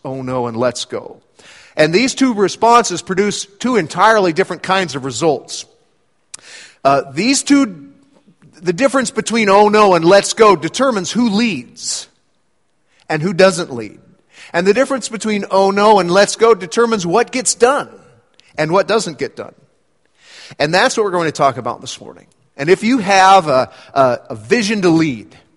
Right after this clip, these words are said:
if you have, uh, a, an area, if you have a, a, you'd like to grow in an area of stewardship in the work that God's doing in the world, or if you see some downward spirals or upward challenges that you'd like to do something about, then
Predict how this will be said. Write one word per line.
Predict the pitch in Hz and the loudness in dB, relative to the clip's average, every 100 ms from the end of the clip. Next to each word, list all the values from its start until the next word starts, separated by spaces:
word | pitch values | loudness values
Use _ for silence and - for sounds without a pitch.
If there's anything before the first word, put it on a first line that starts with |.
| _ _ _ - | _ _ _ -4
if | 160 156 | -4 -2
you | 185 254 247 | 0 2 0
have, | 180 180 190 180 175 151 131 - _ | 0 0 4 6 6 4 -4 -20 _
uh, | 139 123 123 156 | 0 0 0 -4
a, | 135 _ _ 147 | -8 _ _ -12
an | 147 | 0
area, | 208 226 196 165 127 143 160 | 4 4 4 2 0 -4 -12
if | 190 208 | -10 -6
you | 247 | -2
have | 214 208 | 2 2
a, | 170 147 - | 2 -2 -2
a, | 139 131 - _ _ _ | -2 -2 -4 _ _ _
you'd | 175 208 | -6 2
like | 208 175 | 2 0
to | 147 | -2
grow | 156 208 | 4 6
in | 196 | 6
an | 175 | 4
area | 190 180 | 2 2
of | 156 | 0
stewardship | - - 285 233 - - 123 - 123 | -4 -4 -2 -2 -4 -6 -8 -10 -12
in | |
the | 123 | -4
work | 151 170 | -2 -2
that | - - - _ - | -4 -10 -12 _ -4
God's | 147 151 139 | 4 4 2
doing | - 147 139 | -4 -6 -6
in | 123 | -8
the | 117 | -10
world, | 113 101 - _ _ - - - _ | -10 -12 -16 _ _ -20 -20 -20 _
or | 175 220 | 4 4
if | 214 | 4
you | 254 | 2
see | 294 277 254 | 0 -2 -2
some | 220 175 | -2 0
downward | 196 233 262 247 214 160 | 2 6 4 4 -2 -4
spirals | - 226 220 220 208 175 139 | 0 4 6 6 4 2 0
or | 147 190 | -2 2
upward | 175 - 233 196 147 | 2 4 2 2 -2
challenges | - 214 226 208 156 143 135 120 | 0 4 4 4 0 -6 -6 -2
that | 151 147 _ _ _ | -2 -2 _ _ _
you'd | 120 156 240 269 226 | -14 -4 -2 0 2
like | 202 170 | 2 2
to | - | -4
do | 131 175 | -8 -6
something | - 151 127 135 | -4 -6 -6 -10
about, | 120 113 107 107 107 | -6 -4 -4 -6 -12
then | 120 123 120 | -10 -8 -10